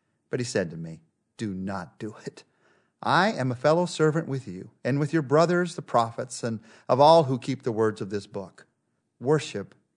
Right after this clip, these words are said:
God.' And then he told me, 'Do not seal up the words of the prophecy of this book, because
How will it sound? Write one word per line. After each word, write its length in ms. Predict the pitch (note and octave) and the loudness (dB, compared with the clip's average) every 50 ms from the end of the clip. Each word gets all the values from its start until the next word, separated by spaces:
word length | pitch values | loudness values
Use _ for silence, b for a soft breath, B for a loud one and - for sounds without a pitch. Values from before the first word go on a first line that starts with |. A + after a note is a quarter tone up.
| _ - | _ -12
God.' 440 | - G#2 F#2+ F#2+ - - - - - _ _ _ _ _ _ _ _ _ _ _ _ _ _ _ | -10 -10 -10 -10 -12 -16 -16 -20 -20 _ _ _ _ _ _ _ _ _ _ _ _ _ _ _
And 100 | - F#2+ | -8 -4
then 80 | G2+ C3+ | -2 -2
he 60 | G3 | -2
told 320 | F#3+ - A3+ A3 G#3 E3 A2+ | 2 4 6 6 6 4 2
me, 220 | F#2+ F2+ G2+ G#2 b b b b b b b b _ | -2 -4 -8 -10 b b b b b b b b _
'Do 140 | - A2+ G#2+ | -6 -4 -2
not 420 | A#2 C3 D3 E3 F3 - - - | 0 2 2 2 2 0 -2 -6
seal 460 | - - - - F3 F3+ F3 F3 E3 - | -10 -8 -6 -2 0 2 2 2 2 2
up 240 | - D3+ D3 - - | 2 2 2 0 -2
the 80 | - A#2 | -6 -4
words 400 | G#2 A#2 B2+ C3+ C#3+ D3 C3+ C#3+ | 0 2 4 6 6 4 4 0
of 60 | B2+ | -6
the 60 | - | -6
prophecy 600 | A2+ - - C3+ B2 A#2 A#2 - A2 - - A#2 | -6 0 2 2 2 2 0 -4 -8 -6 -6 -6
of 100 | G#2+ G2+ | -4 -4
this 160 | A2+ A2+ G#2+ | -4 -6 -6
book, 340 | G#2 G#2+ A2 G2+ - - - | -4 -2 -2 -2 -2 -4 -8
because 460 | - A2+ - - F3 D#3 B2+ A#2+ - | -12 -8 -4 0 2 2 2 0 -4